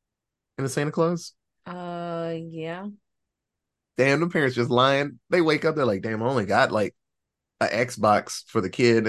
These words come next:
Speaker 1: it's, like, seventeen presents." Like, "Oh, turn up." <laughs>
Speaker 2: Well, it's like the
Speaker 1: Someone broke in their
Speaker 2: parents,
Speaker 1: house.
Speaker 2: the parents do get gifts. That's, that's kind of the thing that perpetuates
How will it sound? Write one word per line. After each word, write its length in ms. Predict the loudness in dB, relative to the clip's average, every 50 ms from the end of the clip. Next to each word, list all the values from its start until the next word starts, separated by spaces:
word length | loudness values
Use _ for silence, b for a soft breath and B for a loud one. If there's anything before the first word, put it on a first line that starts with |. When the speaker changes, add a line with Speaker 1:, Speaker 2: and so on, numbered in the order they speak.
| 0 0
Speaker 1:
it's, 80 | 0
like, 140 | -2 -2 -4
seventeen 520 | -2 0 0 0 0 0 -2 -4 -4 -2
presents." 240 | 2 2 2 2 2 2
Like, 140 | 0 2
"Oh, 140 | 2 0 0
turn 240 | 0 -2 -2 0 0
up." 160 | -2 -2 -4 -6 _ _ _ -12
<laughs> 360 | -12 -10 -6 0 0 0 2
Speaker 2:
Well, 180 | 2 0 2 2
it's 240 | 0 -4 -6 -6 -4
like 180 | -4 -4 -4
the 60 | -6
Speaker 1:
Someone 220 | -8 -6 -6 -4 -2
broke 160 | 0 0 0 0
in 60 | -2
their 100 | -2 -2
Speaker 2:
parents, 140 | -2 -2 -4
Speaker 1:
house. 180 | -4 -6 -10 _ _ _ _ _
Speaker 2:
the 120 | -10 -10 -10
parents 580 | -8 -8 -6 -4 -2 -2 -2 -4 -6 -8 -10
do 480 | -16 -14 -10 -10 -8 -8 -8 -8 -10 -10
get 320 | -10 -6 -6 -6 -6 -6 -8
gifts. 540 | -6 -6 -4 -4 -4 -8 -10 -20 -20 -16 _ -4
That's, 240 | -4 -4 -4 -4 -4
that's 280 | -2 0 0 -2 -4
kind 200 | -8 -8 -6 -4
of 80 | -4 -4
the 80 | -6 -8
thing 300 | -8 -8 -6 -6 -4 -6
that 180 | -6 -8 -8
perpetuates 760 | -14 -14 -10 -10 -10 -10 -10 -10 -8 -8 -8 -8 -10 -14 -18